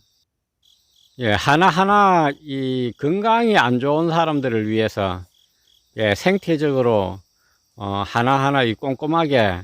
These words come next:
정성을 들여서 지은 집이라서 더더욱 그런 생각이 더 듭니다.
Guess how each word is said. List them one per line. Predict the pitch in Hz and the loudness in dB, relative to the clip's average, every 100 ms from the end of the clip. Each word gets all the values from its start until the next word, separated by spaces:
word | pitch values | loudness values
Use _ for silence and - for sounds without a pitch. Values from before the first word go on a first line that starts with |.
| 98 _ _ _ - | -14 _ _ _ -4
정성을 | 120 123 202 190 147 | -4 0 0 2 0
들여서 | 139 139 151 131 | -2 -2 -2 -2
지은 | 117 - 147 127 | -4 -4 -2 -2
집이라서 | 139 120 117 113 110 | -4 -6 -6 -6 -4
더더욱 | 131 123 202 180 - | 0 2 2 0 -2
그런 | 151 143 | -6 -6
생각이 | 117 120 113 107 | -6 -4 -4 -4
더 | - 104 | -6 -10
듭니다. | 110 107 110 92 92 | -6 -6 -4 -6 -8